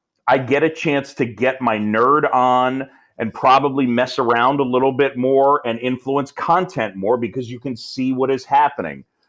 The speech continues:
Radio, I really enjoy the craft of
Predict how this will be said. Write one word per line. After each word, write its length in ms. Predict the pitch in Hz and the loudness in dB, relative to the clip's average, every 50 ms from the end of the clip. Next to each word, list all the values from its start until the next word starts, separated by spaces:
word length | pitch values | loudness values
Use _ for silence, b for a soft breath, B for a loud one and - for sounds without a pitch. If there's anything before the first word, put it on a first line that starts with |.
| _ _ _ _ _ | _ _ _ _ _
Radio, 840 | 110 110 117 151 180 208 262 277 247 190 151 131 117 113 117 123 123 | -10 -2 2 4 4 4 4 4 2 2 4 4 6 6 6 6 4
I 80 | 120 120 | 4 2
really 540 | 117 110 113 127 135 139 143 147 147 143 | 2 0 0 0 2 4 4 4 4 2
enjoy 440 | 147 139 127 117 107 131 135 131 131 | 2 0 -2 -4 -2 0 2 2 2
the 120 | 120 127 123 | 0 -2 -4
craft 640 | - - - 127 123 123 131 131 120 - - - _ | -6 -4 -2 0 2 2 2 0 -2 -6 -10 -16 _
of 460 | - 104 104 110 110 107 104 98 104 | -2 0 2 2 2 0 -2 -4 -10